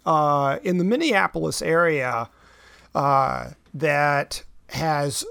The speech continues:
registered sixty-six different web addresses with names that relate to Lamond and his composites company, Grail.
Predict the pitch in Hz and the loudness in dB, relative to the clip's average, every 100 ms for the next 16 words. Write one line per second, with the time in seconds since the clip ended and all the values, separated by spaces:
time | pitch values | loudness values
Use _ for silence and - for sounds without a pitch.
0 | - _ - 156 143 190 262 269 - 202 | -14 _ -10 -4 2 6 6 4 0 2
1 | 185 170 - - - 311 - 294 - - | 2 2 -2 -4 0 0 0 0 0 2
2 | 208 - 151 127 196 214 - 151 180 180 | 2 0 -2 0 0 -2 -2 2 4 2
3 | 208 135 139 120 - 131 120 - - - | -2 -4 -2 -2 -4 -6 -10 -14 -20 -10
4 | 160 - 180 185 180 156 170 - 151 160 | -6 -2 0 2 0 0 -2 -2 0 2
5 | 170 - 160 147 143 143 170 180 180 180 | 0 0 -2 -2 0 2 4 4 4 2
6 | 151 139 - 151 143 - - 147 - 220 | -2 -4 -2 -2 -2 -2 -6 0 2 2
7 | 156 - - 135 127 123 131 127 147 139 | 2 -4 -6 -6 -6 -6 -6 -2 0 2
8 | 110 - | -2 -10